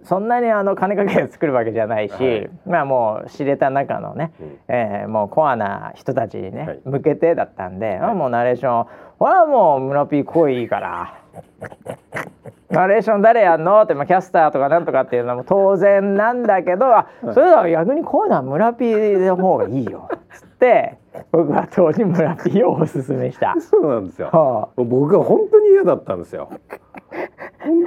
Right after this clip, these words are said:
Speaker 2: 当に嫌だったんだけど、「なんかやれ」って言われて、「えー」
Speaker 1: そうだよね。
Speaker 2: と思いながら、
Speaker 1: そうだよね。
Speaker 2: はい。
Speaker 1: うん。
Speaker 2: 一生懸命や-、やったら、
Speaker 1: 原稿を作って、
Speaker 2: はい。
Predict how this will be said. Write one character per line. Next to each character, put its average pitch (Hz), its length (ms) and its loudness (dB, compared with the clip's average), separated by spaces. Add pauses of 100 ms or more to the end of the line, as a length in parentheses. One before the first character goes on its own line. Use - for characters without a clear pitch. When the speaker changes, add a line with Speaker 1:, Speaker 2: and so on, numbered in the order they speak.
(100)
Speaker 2:
当 370 100 4
に 311 140 2
嫌 330 140 2
だ 294 80 0
っ - 60 -2
た 104 200 -4
ん 92 60 -6
だ 87 80 -4
け 80 100 -10
ど、 82 360 -4 (600)
「な 196 80 -6
ん 165 40 -2
か - 60 -2 (100)
や 117 80 0
れ」 117 100 0
っ - 20 -6
て 117 220 -6
言 98 80 -2
わ 87 100 -6
れ 90 100 -8
て、 92 360 -4 (840)
「え - 20 -4
ー」 - 160 2
Speaker 1:
そ - 140 2
う - 40 2
だ - 100 -2
よ 120 40 -4
ね。 - 0 -
Speaker 2:
と 117 100 -4
思 - 100 2
い 98 100 -2
な 92 120 -6
が 87 140 -8
ら、 95 300 -4
Speaker 1:
そ 226 100 2
う - 120 -4
だ 139 100 -2
よ 113 180 -8
ね。 175 180 -2 (160)
Speaker 2:
は 123 460 -2
い。 - 20 -4
Speaker 1:
う 139 40 -4
ん。 123 160 -2
Speaker 2:
一 - 280 -8
生 110 100 0
懸 143 160 0
命 117 180 0
や-、 92 160 -2 (720)
や - 160 2
っ - 40 -12
た 208 180 4
ら、 202 120 4
Speaker 1:
原 214 80 2
稿 202 100 6 (180)
を 190 40 -18
作 208 200 -2
っ - 40 -6
て、 - 160 -2
Speaker 2:
は 175 200 6
い。 120 140 -6